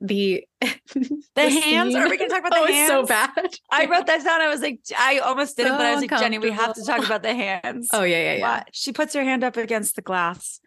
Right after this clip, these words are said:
Speaker 1: But
Speaker 2: of
Speaker 1: the
Speaker 2: her
Speaker 1: way she
Speaker 2: swap
Speaker 1: does it,
Speaker 2: mom.
Speaker 1: it, the, um, the, the mom almost does it okay, like,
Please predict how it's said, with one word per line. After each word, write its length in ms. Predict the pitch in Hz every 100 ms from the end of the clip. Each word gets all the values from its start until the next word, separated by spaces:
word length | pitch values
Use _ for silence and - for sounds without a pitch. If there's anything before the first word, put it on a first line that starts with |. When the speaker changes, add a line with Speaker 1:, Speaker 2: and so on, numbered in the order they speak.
| _ -
Speaker 1:
But 60 |
Speaker 2:
of 40 | 285
Speaker 1:
the 80 |
Speaker 2:
her 60 | 285
Speaker 1:
way 120 | 214
she 40 | 233
Speaker 2:
swap 180 | 208 208
Speaker 1:
does 200 | 190 196
it, 180 | 240 170
Speaker 2:
mom. 120 | 175 _ _
Speaker 1:
it, 140 | - 247
the, 200 | 302 - -
um, 240 | 269 -
the, 200 | 294 294 -
the 80 | 247
mom 380 | 226 226 285 440 539 _ _ _ _ _
almost 460 | - 262 262 285 285
does 160 | 233 220
it 80 | 196
okay, 640 | 196 - 165 165 202 247
like, 220 | 214 185